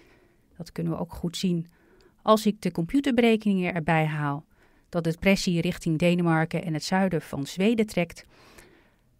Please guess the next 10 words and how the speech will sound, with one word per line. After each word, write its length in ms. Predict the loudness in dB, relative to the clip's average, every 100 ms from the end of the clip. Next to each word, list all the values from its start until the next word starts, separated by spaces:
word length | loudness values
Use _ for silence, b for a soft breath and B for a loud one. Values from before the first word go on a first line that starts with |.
| _ -2
In 160 | 2
onze 240 | 4 4 4
omgeving 640 | 4 6 6 6 4 4
wordt 160 | 4 2
het 220 | -2 -2
allemaal 280 | 0 2 2
rustiger. 640 | 0 0 -4 -4 -4 -6 _ _
Wel 280 | 2 4 4
blijft 380 | 2 0 0 -4
de 140 | -12